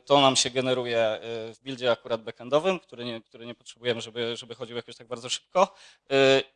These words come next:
i, e, dostajemy wszystkie, całego P H P do, dokumentatora,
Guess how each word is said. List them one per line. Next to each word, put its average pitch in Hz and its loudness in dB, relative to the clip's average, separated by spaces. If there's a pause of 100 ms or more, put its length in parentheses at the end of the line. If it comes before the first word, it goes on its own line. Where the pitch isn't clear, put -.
(640)
i, 160 4
e, 123 2
dostajemy 127 4
wszystkie, 120 -6
całego 117 -6
P 113 -10
H 110 -6
P 113 -4
do, 113 -16
dokumentatora, 110 -6